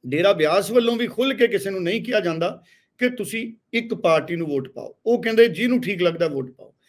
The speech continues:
ਇਸੇ ਤਰ੍ਹਾਂ ਹੁਣ ਗੁਰਮੀਤ ਰਾਮ ਰਹੀਮ ਦੇ ਡੇਰਾ ਸਿਰਸਾ ਦੇ ਵੋਟਰ ਕਿਸ ਪਾਸੇ ਵੋਟਾਂ ਪਾਉਂਦੇ ਨੇ, ਉਹ ਭਾਵੇਂ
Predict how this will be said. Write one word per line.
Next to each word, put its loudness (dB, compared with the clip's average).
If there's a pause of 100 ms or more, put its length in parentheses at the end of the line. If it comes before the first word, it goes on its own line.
(360)
ਇਸੇ 0
ਤਰ੍ਹਾਂ 4 (480)
ਹੁਣ -2 (1000)
ਗੁਰਮੀਤ -2
ਰਾਮ 0
ਰਹੀਮ -2
ਦੇ -2
ਡੇਰਾ 2
ਸਿਰਸਾ -8
ਦੇ 0
ਵੋਟਰ -2 (3000)
ਕਿਸ 0
ਪਾਸੇ -2
ਵੋਟਾਂ 0
ਪਾਉਂਦੇ 2
ਨੇ, -6 (1300)
ਉਹ 0
ਭਾਵੇਂ 4